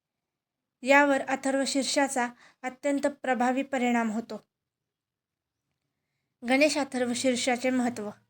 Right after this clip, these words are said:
गणेश अथर्व शीर्ष हा वेदांमध्ये सांगितलेला अत्यंत प्रभावी स्तोत्र आहे. यात भगवान गणेशाला सर्व देवतांचा अधिपती, विघ्नहर्ता आणि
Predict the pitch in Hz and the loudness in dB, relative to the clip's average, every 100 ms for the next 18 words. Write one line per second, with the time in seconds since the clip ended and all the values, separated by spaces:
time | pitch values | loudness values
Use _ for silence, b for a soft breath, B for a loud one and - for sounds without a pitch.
0 | _ _ - 247 269 311 294 285 254 254 | _ _ -10 -2 0 0 0 -4 -2 -2
1 | 254 269 240 - 233 240 b b b b | 0 0 0 -2 -2 -4 b b b b
2 | b b 262 262 262 254 262 269 285 240 | b b 0 4 6 6 4 4 0 0
3 | 254 247 - _ _ _ _ - 277 262 | 0 -2 -8 _ _ _ _ -8 -2 0
4 | 247 254 262 262 262 - 247 - 262 269 | 0 -4 -2 0 0 -2 -6 -6 -6 -6
5 | 277 247 233 247 247 - 240 240 226 220 | -4 -2 -2 -2 -4 -6 -8 -2 0 0
6 | 208 226 - _ _ _ _ _ _ _ | -2 -6 -8 _ _ _ _ _ _ _
7 | _ _ - 262 269 247 262 254 277 285 | _ _ -4 -2 0 0 0 2 2 2
8 | 269 262 254 277 247 233 b b b - | 2 2 2 0 0 -2 b b b -4
9 | 285 285 302 294 285 285 269 262 269 247 | 0 2 4 6 4 4 0 2 2 2
10 | 247 254 247 214 - _ _ _ _ _ | 0 -4 -6 -8 -14 _ _ _ _ _
11 | 247 262 262 277 277 254 240 220 208 _ | -2 0 2 4 4 2 -2 -8 -12 _
12 | _ _ _ - 294 262 | _ _ _ -2 0 0